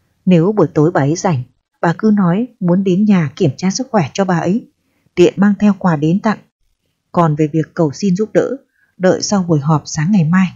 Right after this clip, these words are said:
xem tình hình thế nào, rồi quyết định tiếp. Nếu tình thế dễ xoay chuyển, tôi sẽ gọi điện cho bà,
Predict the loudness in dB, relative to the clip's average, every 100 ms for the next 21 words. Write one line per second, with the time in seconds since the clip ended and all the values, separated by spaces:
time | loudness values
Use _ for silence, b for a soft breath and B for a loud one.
0 | _ _ _ -6 -2 -2 0 0 0 2
1 | 2 2 -4 _ _ _ 2 4 2 -2
2 | 0 0 0 _ _ _ _ _ _ _
3 | _ 2 4 2 0 0 0 -2 -2 -2
4 | -2 0 -2 0 -2 -2 _ _ _ -4
5 | -4 -2 -4 -4 -2 -4 -2 0 2 0
6 | -2 -6